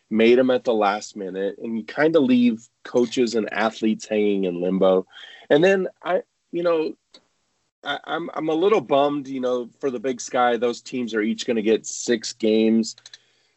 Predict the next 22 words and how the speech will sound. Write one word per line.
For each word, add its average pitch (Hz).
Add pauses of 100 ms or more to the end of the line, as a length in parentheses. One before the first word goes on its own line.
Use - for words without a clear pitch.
(140)
Um, 98
it 127
would 147
have 151
been 139
nice 117
to 127
have 110
a 110
little 107
bit 117
more 110
of 104
an 101
expanded 101
schedule, 101
maybe 95
start 104
a 92
little 98
bit 92
sooner, 101